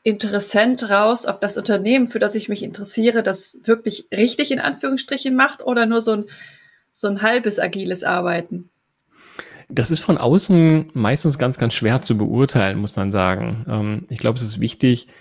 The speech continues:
Speaker 2: seiner potenziellen Führungskraft, beziehungsweise im Einstellungsprozess,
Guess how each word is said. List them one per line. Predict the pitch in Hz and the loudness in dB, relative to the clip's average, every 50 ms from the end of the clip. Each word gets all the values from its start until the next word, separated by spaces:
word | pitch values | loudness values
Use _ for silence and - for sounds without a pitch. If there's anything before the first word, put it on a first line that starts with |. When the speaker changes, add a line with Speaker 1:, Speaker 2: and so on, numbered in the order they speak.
| _ _ _ _ _ _ _ _ _ _ _ - | _ _ _ _ _ _ _ _ _ _ _ -4
Speaker 2:
seiner | 110 107 98 104 101 101 107 107 107 104 104 | -2 -2 0 0 0 2 2 2 2 2 2
potenziellen | 101 - 120 - 123 110 - 117 104 - - - | 2 0 0 0 0 0 2 0 0 0 0 -2
Führungskraft, | - - 131 143 151 147 143 - - 135 135 127 - | 0 0 2 2 2 2 0 0 0 0 0 0 0
beziehungsweise | 107 104 104 98 - - 101 | -2 -4 -4 -4 -2 -4 -4
im | 101 113 107 98 | -4 -4 -4 -2
Einstellungsprozess, | - 107 120 120 - - 123 123 120 - - - - 110 - - 120 117 113 113 - | -2 -2 -2 -2 -2 -2 -2 0 -2 -4 -6 -6 -6 -6 -2 0 0 2 2 0 -4